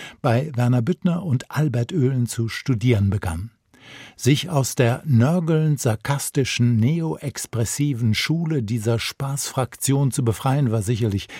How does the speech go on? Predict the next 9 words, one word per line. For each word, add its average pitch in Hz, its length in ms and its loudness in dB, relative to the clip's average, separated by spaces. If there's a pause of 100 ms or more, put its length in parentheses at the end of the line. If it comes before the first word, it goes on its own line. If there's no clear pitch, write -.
(120)
nicht 113 340 2
leicht. 80 480 -4 (460)
Daniel 139 340 4
Richter 160 320 0
versuchte 143 440 -2
es 127 140 0
mit 120 200 4 (240)
ornamental-psychedelischen 139 1500 2
Leinwänden, 110 760 2